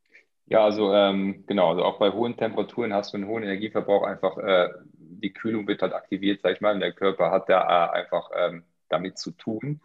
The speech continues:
Ähm, das ist auch sehr schwer, das zu quantifizieren. Natürlich können wir ins Labor gehen und das messen. Also, äh, versuchen eben bei, äh, in der Klimakammer zu gucken,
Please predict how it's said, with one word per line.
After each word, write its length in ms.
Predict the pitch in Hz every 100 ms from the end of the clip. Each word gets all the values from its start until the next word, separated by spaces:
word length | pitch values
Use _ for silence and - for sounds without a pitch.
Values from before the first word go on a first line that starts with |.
| _ - - - _ -
Ähm, 280 | 92 95 98
das 80 | 110
ist 120 | 156
auch 140 | 120
sehr 160 | 110 123
schwer, 280 | - 127 123
das 160 | 107
zu 100 | 107
quantifizieren. 600 | - 107 101 95 - 131
Natürlich 360 | 92 85 110 -
können 160 | 107
wir 80 | 98
ins 160 | 95 -
Labor 320 | 92 98 113
gehen 280 | 113 123 113
und 140 | 101
das 200 | 92 -
messen. 540 | 90 90 - 135 170 - _ -
Also, 480 | 90 92 92 92 90
äh, 240 | 90 90
versuchen 560 | - 90 104 107 104 98
eben 260 | 95 92
bei, 360 | 92 90 87 87
äh, 180 | 92 87
in 60 |
der 100 | 87
Klimakammer 760 | 85 104 104 95 - 95 92 87
zu 120 | -
gucken, 380 | - 110 107